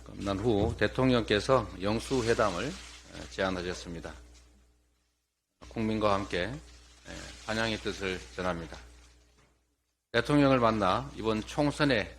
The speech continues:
나타난 민심을 가감없이 전달하도록 하겠습니다.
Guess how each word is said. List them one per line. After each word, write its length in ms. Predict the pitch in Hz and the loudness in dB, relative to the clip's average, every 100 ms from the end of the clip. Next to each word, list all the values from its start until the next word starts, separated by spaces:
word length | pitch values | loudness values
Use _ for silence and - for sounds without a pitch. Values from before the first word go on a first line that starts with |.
| - | -8
나타난 420 | 104 - 101 92 | -6 -4 -4 -2
민심을 560 | 90 98 - 120 92 143 - - - _ - | -2 -4 -4 -4 -4 -6 -12 -20 -20 _ -4
가감없이 840 | 90 104 123 127 107 - 95 131 - | 2 4 4 2 0 -4 -4 -6 -8
전달하도록 640 | - 95 95 90 90 92 87 | -6 -2 0 0 -2 -6 -6
하겠습니다. 520 | 90 87 - 87 82 | -8 -8 -10 -14 -16